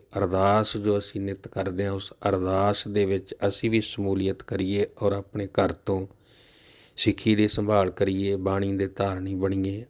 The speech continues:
ਆਪਣੇ ਬੱਚਿਆਂ ਨੂੰ ਗੁਰਮੁਖੀ ਪੜ੍ਹਾਈਏ। ਜਿੱਥੇ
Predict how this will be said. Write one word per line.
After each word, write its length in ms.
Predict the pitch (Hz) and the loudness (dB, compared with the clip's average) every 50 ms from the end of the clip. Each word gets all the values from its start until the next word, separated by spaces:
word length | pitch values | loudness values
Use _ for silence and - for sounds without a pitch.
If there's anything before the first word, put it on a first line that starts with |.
| - - | -10 -6
ਆਪਣੇ 300 | - 95 - - 101 95 | -6 -6 -4 -2 -2 -2
ਬੱਚਿਆਂ 500 | 95 92 92 90 - - - 107 101 101 | 0 -2 -2 -4 -4 -2 0 2 4 4
ਨੂੰ 220 | 101 101 95 95 - _ _ _ _ _ _ - - - - _ _ _ _ _ - | 4 2 0 -4 -6 _ _ _ _ _ _ -20 -20 -20 -20 _ _ _ _ _ -2
ਗੁਰਮੁਖੀ 560 | 104 95 104 104 110 117 117 110 - - 113 | 4 6 6 8 8 6 4 2 2 2 0
ਪੜ੍ਹਾਈਏ। 500 | 107 110 101 101 98 92 90 92 98 104 | 2 4 2 2 2 2 2 0 0 2
ਜਿੱਥੇ 280 | 104 107 101 - - | 2 0 0 0 -4